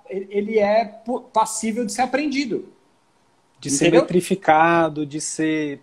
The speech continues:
Speaker 2: padronizado, né, digamos assim.
Speaker 1: Exato. Exatamente.
Speaker 2: Por e-,
Speaker 1: Então,
Speaker 2: por
Speaker 1: por
Speaker 2: e-,
Speaker 1: isso que vendas,
Speaker 2: pode
Speaker 1: ela não é dom.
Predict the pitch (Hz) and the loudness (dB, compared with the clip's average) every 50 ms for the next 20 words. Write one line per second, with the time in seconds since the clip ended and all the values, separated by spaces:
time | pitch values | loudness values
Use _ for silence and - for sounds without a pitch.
0 | _ - 165 165 170 165 170 170 170 160 151 139 135 151 147 156 170 170 160 143 | _ 0 2 2 2 2 0 -2 -2 -6 -8 -2 0 2 2 2 2 0 -2 -4
1 | 143 147 160 151 135 135 147 151 147 135 135 143 - - 147 143 143 _ _ _ | -10 -12 -12 -12 -12 -12 -14 -14 -14 -12 -12 -14 -14 -14 -16 -20 -20 _ _ _
2 | _ _ _ _ _ _ _ _ _ _ _ _ _ _ - 214 214 208 254 247 | _ _ _ _ _ _ _ _ _ _ _ _ _ _ -10 -10 -6 -6 -6 -6
3 | 254 247 - - - _ _ _ _ _ _ _ _ _ _ _ _ - 135 131 | -8 -10 -14 -20 -20 _ _ _ _ _ _ _ _ _ _ _ _ -8 -6 -2
4 | 135 170 175 170 214 208 - 240 233 233 214 - - - - 160 - 208 196 214 | 0 0 0 0 -4 -4 0 0 2 2 0 -2 -6 -8 -4 4 4 6 6 8
5 | 220 220 214 208 233 226 - 277 - - 240 190 208 202 220 208 226 220 208 214 | 8 8 8 8 6 2 2 0 2 2 4 4 4 4 4 2 0 -2 0 0
6 | 226 220 220 220 220 220 226 226 226 233 208 208 214 214 214 - - | 0 0 2 0 0 0 0 0 0 0 2 4 2 2 2 -4 -16